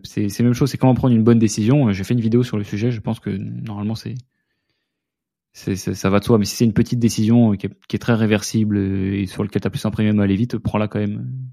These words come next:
Hésite à faire quelque chose. C'est pas, en tout cas, c'est pas grave, pas parce que t'hésites à faire quelque chose qu'il faut pas le faire. Mona Rissap, quel est le pourcentage de femmes qui écoutent ton podcast ? Alors, bah, je vais aller vérifier en direct. Je sais pas si je l'ai. Je l'ai sur YouTube. Je, sur YouTube, je crois que dans, dans les meilleurs jours, j'ai vu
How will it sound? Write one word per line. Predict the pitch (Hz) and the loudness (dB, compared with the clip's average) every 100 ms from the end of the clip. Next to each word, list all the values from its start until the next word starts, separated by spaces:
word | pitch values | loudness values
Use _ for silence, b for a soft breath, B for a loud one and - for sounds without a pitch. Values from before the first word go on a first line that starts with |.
| _ | _
Hésite | 143 120 | -16 -8
à | 101 | -8
faire | - | -6
quelque | 98 - | -10 -10
chose. | - 110 104 | -6 -6 -6
C'est | - | -4
pas, | 107 | -4
en | |
tout | 101 - _ _ | -4 -10 _ _
cas, | - | -6
c'est | 117 | 0
pas | 120 | 2
grave, | 110 104 | 2 0
pas | 135 | -2
parce | - | 0
que | |
t'hésites | 113 117 120 | 0 0 0
à | |
faire | 110 | -2
quelque | 107 101 | -4 -4
chose | 104 123 | -4 -6
qu'il | - | -8
faut | |
pas | 110 | -12
le | - | -12
faire. | - _ _ b b b b b b b | -18 _ _ b b b b b b b
Mona | 123 135 143 151 139 | 6 8 8 4 2
Rissap, | 123 123 127 120 - | -4 -2 0 -2 2
quel | 135 | 4
est | |
le | 127 | 4
pourcentage | 131 117 127 | 2 0 2
de | 113 | 0
femmes | - 123 | 0 -2
qui | 110 | -2
écoutent | 120 | -4
ton | 120 | -4
podcast ? | 101 127 107 101 - | -2 -2 -2 -6 -10
Alors, | - 143 - - | -18 -18 -20 -16
bah, | - | -14
je | 101 | -6
vais | 104 | -6
aller | 98 | -6
vérifier | 95 - | -6 -6
en | - | -6
direct. | 104 107 _ - | -12 -16 _ -20
Je | - | -14
sais | |
pas | - | -10
si | 135 110 | -8 -10
je | 107 | -6
l'ai. | 104 135 - _ _ _ _ _ _ _ _ _ | -6 -6 -10 _ _ _ _ _ _ _ _ _
Je | - | -8
l'ai | 120 | -6
sur | 110 | -4
YouTube. | 104 101 113 120 120 - _ _ _ _ _ | -4 -2 -2 -4 -6 -14 _ _ _ _ _
Je, | - - 110 | -20 -20 -18
sur | - 113 | -16 -16
YouTube, | 110 - | -14 -14
je | - | -14
crois | 110 | -14
que | 104 | -12
dans, | 107 101 | -10 -6
dans | 101 | -4
les | 101 | -2
meilleurs | 110 104 | -2 -4
jours, | 107 120 | -6 -10
j'ai | 90 | -12
vu | 113 | -12